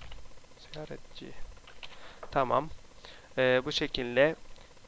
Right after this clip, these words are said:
belirledik. C T R L S ile kaydettik.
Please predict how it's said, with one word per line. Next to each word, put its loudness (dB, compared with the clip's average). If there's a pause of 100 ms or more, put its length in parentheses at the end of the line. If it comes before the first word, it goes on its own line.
(120)
belirledik. 2 (800)
C 4
T 4
R 2
L 2
S -2
ile 0
kaydettik. 4